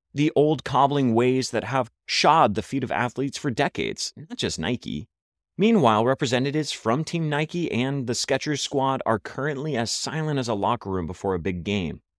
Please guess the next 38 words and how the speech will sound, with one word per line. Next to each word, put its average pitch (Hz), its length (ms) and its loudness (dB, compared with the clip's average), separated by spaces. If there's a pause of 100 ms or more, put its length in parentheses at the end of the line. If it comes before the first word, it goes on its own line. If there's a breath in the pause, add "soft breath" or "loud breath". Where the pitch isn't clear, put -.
(200)
No 139 180 2
comment 156 420 -4
yet 127 200 0
on 139 100 0
these 101 200 -2
legal 104 260 -2
volleys, 110 440 -2
but - 240 -2 (360)
we 110 100 -2
have 143 100 0
a 127 60 0
feeling 120 400 0
a 82 40 -6
storm's 98 580 -4
brewing. 76 500 -6 (640)
For 185 100 0
those 214 300 4
not 202 220 4
yet 131 180 2
versed 107 400 0
in 101 80 0
the 82 60 -2
science 92 560 -2
of 92 120 -4
sprinting 92 520 -2
in 82 100 -2
style, 85 600 -4
Nike's 190 600 -2 (220)
Flyknit 120 340 0
technology 82 840 -6
is 147 200 2
akin 190 360 -4
to 139 100 -6
the 120 220 -2
holy 139 180 2
grail 101 340 2
of 85 80 -4
footwear. 73 480 -6